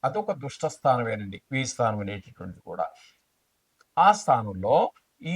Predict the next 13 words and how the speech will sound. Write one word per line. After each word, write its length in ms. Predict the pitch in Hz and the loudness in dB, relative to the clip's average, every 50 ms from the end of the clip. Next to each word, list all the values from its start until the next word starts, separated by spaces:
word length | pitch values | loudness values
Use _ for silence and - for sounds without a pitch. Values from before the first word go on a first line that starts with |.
| 185 180 | -2 0
రవి 240 | 147 151 156 180 220 | 2 2 2 2 0
యొక్క 160 | 214 - - 160 | -2 0 -2 -2
సంచారం, 480 | 139 139 135 - 131 131 127 123 - - _ _ - - 80 - _ _ _ _ _ _ - | -2 -2 -2 2 4 4 4 4 0 -6 _ _ -20 -20 -20 -20 _ _ _ _ _ _ -6
అంటే 180 | 135 139 156 143 | -6 -2 -2 -2
పన్నెండో 360 | - - 135 139 143 143 139 | 2 2 2 2 2 -4 -4
స్థానంలో 480 | - - 131 127 120 117 117 113 113 110 | 0 4 4 4 4 2 -4 -4 -6 -4
జరగటం 380 | 107 110 104 107 110 - 101 98 | -4 -4 -4 -4 -4 -8 -8 -8
వల్ల 200 | 98 95 90 107 160 190 - - _ _ - 127 | -8 -6 -2 -2 -2 -2 -2 -6 _ _ -8 -4
ఏ 140 | 135 165 190 | -2 0 0
విధమైన 400 | 202 190 175 147 151 156 156 156 | 0 0 0 2 2 2 2 2
ఫలితాలు 460 | - 135 127 120 - 131 123 123 120 | 2 0 0 2 6 6 6 6 6
ఉంటాయి 440 | 110 110 113 - - 110 110 107 101 - | 4 -4 -4 2 4 4 4 4 0 -6
అన్నట్టయితే 640 | - 98 104 110 110 - - 95 95 - - 156 | -6 -4 -2 -2 -2 -2 -4 -8 -8 -4 0 0